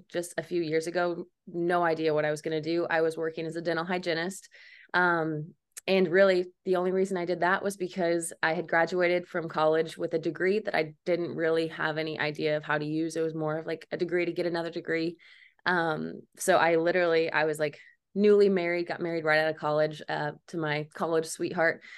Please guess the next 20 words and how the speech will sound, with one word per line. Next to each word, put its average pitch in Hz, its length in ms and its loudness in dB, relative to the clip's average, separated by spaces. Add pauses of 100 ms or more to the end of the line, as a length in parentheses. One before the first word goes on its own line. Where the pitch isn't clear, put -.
(280)
And 180 220 2
I 190 80 8
was 208 80 6
just, 240 140 -4
like, 247 260 -4
lost, 156 720 -2
so 185 180 4
unfulfilled. 175 720 0
And 165 380 -4 (240)
I 160 80 -2
felt 165 360 0 (120)
even 165 400 -4
like 160 160 0
a 160 40 0
bum 151 440 -2
because 190 260 -8
I 160 120 0
wasn't 156 320 0
contributing 160 520 -4
toward, 156 480 -2